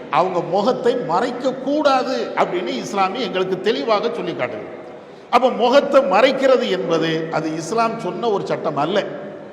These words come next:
இஸ்லாம் சொல்லாத ஒரு சட்டத்தை முஸ்லிம்கள்ல நிறைய பேர் இப்ப முகத்தை மறைச்சிட்டு போறாங்க.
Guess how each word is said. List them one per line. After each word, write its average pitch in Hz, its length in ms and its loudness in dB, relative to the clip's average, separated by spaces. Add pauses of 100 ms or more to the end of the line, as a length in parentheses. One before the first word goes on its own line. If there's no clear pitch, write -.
(400)
இஸ்லாம் 233 420 4
சொல்லாத 247 600 4
ஒரு 214 200 2
சட்டத்தை 208 520 0
முஸ்லிம்கள்ல 196 680 -2
நிறைய 202 520 -2
பேர் 226 580 0
இப்ப 233 240 2
முகத்தை 208 340 4
மறைச்சிட்டு 175 400 -2
போறாங்க. 151 300 4